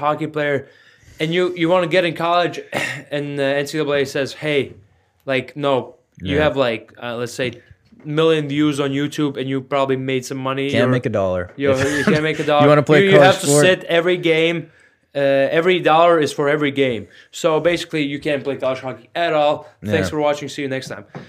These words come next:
Speaker 1: That's just, that's
Speaker 2: It's
Speaker 1: just
Speaker 2: not,
Speaker 1: not, not
Speaker 2: not
Speaker 1: how,
Speaker 2: fair.
Speaker 1: um, <clears throat> not, not
Speaker 2: You
Speaker 1: fair.
Speaker 2: come up, you come up with a, like, a design idea or, like, some type of business related to your sport. Like, we ha-, maybe we have, like, a little hockey business you wanna start.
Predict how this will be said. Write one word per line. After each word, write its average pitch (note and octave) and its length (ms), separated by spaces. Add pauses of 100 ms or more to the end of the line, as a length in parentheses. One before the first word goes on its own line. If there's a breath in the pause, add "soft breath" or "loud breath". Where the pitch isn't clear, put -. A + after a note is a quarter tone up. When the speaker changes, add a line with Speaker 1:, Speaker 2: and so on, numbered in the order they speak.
(160 loud breath)
Speaker 1:
That's F3 280
just, - 320
that's F3 140
Speaker 2:
It's - 80
Speaker 1:
just F#2 240
Speaker 2:
not, D#3 280
Speaker 1:
not, D3 40
not D3+ 120
Speaker 2:
not C#3+ 100
Speaker 1:
how, C#3 120
Speaker 2:
fair. C3+ 240
Speaker 1:
um, A#2+ 180 (180)
<clears throat> - 120
not, C#3+ 220
not C#3+ 260
Speaker 2:
You C#3 80
Speaker 1:
fair. C3+ 100
Speaker 2:
come C3 160
up, B2 260
you A2 120
come B2+ 200
up A#2 120
with A2+ 140
a, G2+ 220 (120)
like, G2 220
a F#2 300 (340)
design F#2+ 460
idea F2+ 360
or, F2 100
like, E2+ 280 (160)
some G2+ 380
type G2+ 180
of F2 180
business G2 640
related G2 500
to F#2+ 100
your F#2 80
sport. F2+ 440 (240 soft breath)
Like, A#2+ 120
we A2 120
ha-, A#2 220
maybe A2 260
we A2 140
have, G#2 160
like, G2+ 140
a G#2+ 40
little G#2 160 (100)
hockey G2+ 200
business F#2 340
you F#2+ 60
wanna F2+ 120 (120)
start. F#2+ 260